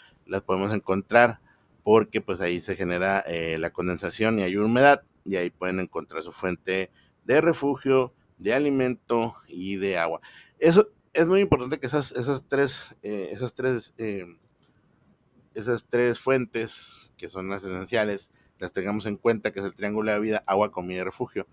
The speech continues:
Hay algunas personas que dicen que hay agua, acceso, comida, no sé qué, tantas cosas. La realidad es que, eh, eh, las, los tres principales, las tres principales fuentes que el mip te marca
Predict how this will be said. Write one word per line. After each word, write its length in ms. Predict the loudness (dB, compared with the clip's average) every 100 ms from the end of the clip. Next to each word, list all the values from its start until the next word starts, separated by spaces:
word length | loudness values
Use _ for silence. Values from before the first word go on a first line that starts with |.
| _ _ _ _ _ _
Hay 160 | 6
algunas 520 | 6 6 4 4 4 4
personas 680 | 2 2 2 2 0 -6 _ _ _ _ _ _ _ _ _ _ -14
que 160 | -4 -4
dicen 600 | -4 -6 -4 -2 -2 -6
que 300 | -10 -10 -4
hay 380 | -2 -2 -4 -10 _ _ _ -8
agua, 680 | -6 -4 -4 -6 -6 -8
acceso, 720 | -10 -10 -10 -10 -10 -8 -8 -10
comida, 600 | -20 -14 -10 -8 -8 -8
no 120 | -12
sé 120 | -12
qué, 180 | -14 -14 _ _ _ _
tantas 280 | -2 -2 -2
cosas. 240 | 4 8 8
La 140 | 6
realidad 340 | 4 4 4
es 140 | 2 0
que, 200 | -2 -2
eh, 500 | -4 -4 -4 -6 -8 -16 -20 -20 _
eh, 320 | -6 -2 -2 -4
las, 420 | -2 0 0 -2 _
los 300 | -2 -2 0
tres 240 | 4 6
principales, 800 | 6 4 2 4 4 4 0 -6 _ _ _ _
las 200 | -6 -2
tres 160 | -2 -2
principales 540 | -2 0 2 2 2
fuentes 400 | 0 -2 -6 -12
que 140 | -4
el 100 | -2
mip 240 | 0 -2 0
te 80 | 0
marca 480 | 2 0 -2 -12